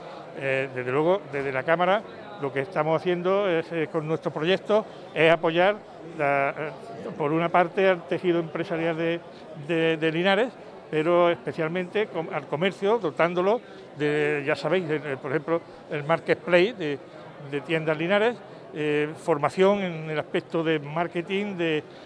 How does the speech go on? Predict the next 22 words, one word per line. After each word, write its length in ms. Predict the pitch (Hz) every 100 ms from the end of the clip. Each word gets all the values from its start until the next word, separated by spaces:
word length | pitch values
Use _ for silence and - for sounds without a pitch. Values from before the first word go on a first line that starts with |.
| -
de 80 | 151
digitalización 800 | 147 156 143 139 131 135 175 185
y 40 |
demás, 200 | 170 185
para 220 | 180 180
que, 180 | 165 160 - - -
para 120 | 156
que 80 | 151
sean 220 | 147 185
competitivos. 720 | 165 165 156 165 175 202 233 220 - - - - - -
Y, 360 | 156 151 151 165
y, 320 | 151 156 190
y 80 | 185
ese 180 | - 196
es 60 | 175
el 60 |
afán 260 | 156 175 151
que 100 | 156
nos 140 | 131
trae. 320 | - 175 147 117
Yo 120 | 143
espero 420 | 143 175 170 196